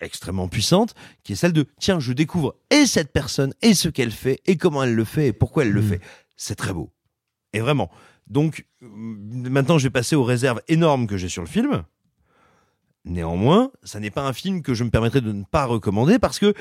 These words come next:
Speaker 1: il y a des gens qui vont être bouleversés par le film, qui vont découvrir des choses, qui ne se sont jamais posé la question de comment est-ce qu'on accueille, traite, appréhende, euh, tous ceux qui, euh, bah, d'un point de vue psychologique,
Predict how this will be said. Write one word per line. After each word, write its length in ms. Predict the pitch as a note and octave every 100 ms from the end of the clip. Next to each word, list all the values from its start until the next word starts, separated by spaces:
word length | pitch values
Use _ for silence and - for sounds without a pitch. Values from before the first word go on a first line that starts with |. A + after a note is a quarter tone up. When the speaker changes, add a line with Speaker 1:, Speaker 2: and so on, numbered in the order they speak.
| - -
Speaker 1:
il 80 | D3+
y 40 |
a 60 | A3+
des 140 | E3+
gens 240 | A2+ C3
qui 140 | F3 C3
vont 120 | A#2
être 240 | C#3+ E3+ - _ -
bouleversés 600 | A#2+ C4 A#3+ D#3+ - G#2+
par 140 | E2
le 80 | C#2
film, 300 | - E2+ C#3 F3+ - -
qui 120 | G#3+
vont 240 | A#3+ D#4
découvrir 640 | A#3+ D#3+ D3+ C3+ D3 D#3+ A#2 - - _ -
des 240 | A2 E3
choses, 260 | - F#3 A3+
qui 100 | G3+
ne 60 |
se 120 | E3+ G3
sont 260 | - A#3 - -
jamais 440 | E3 D4 C#4 C4+
posé 280 | G3 F#3+ D#3+
la 120 | D#3
question 400 | C#3+ D3+ - F#3 D#3+ - -
de 260 | B2 F#3 E3+ _ _
comment 300 | - A#3+ B3+
est-ce 180 | A3+ E3
qu'on 180 | - G3 - - -
accueille, 520 | B2+ D3+ F3 C#3+ F#2+ - _
traite, 340 | - F#3+ E3 - -
appréhende, 760 | C#4 - A#3+ G#3+ F#3+ C#3 F#2+ D#2 _ - _ -
euh, 180 | G#2+ A2+ -
tous 120 | -
ceux 300 | F3 G3 G#3
qui, 340 | E3 E3 F#3 E3 - -
euh, 200 | A2+ A#2
bah, 140 | G#2+
d'un 120 | F#2+ F#2
point 180 | A#2+
de 40 | B2
vue 180 | D#3+ D3+ _ _ -
psychologique, 760 | - B3 G#3 D3+ A2 D3+ -